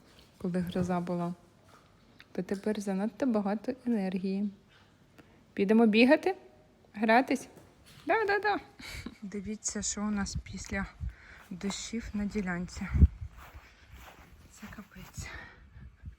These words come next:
Да-да-да-дам.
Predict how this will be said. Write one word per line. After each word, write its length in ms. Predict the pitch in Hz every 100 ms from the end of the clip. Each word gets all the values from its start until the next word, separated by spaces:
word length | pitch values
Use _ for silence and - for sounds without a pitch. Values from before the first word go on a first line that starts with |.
| - - - - - - - - - - - _ _ _ _ - - - - - - - - - - - - - - - - - -
Да-да-да-дам. 1400 | - 202 220 226 196 180 185 165 147 147 147 131 135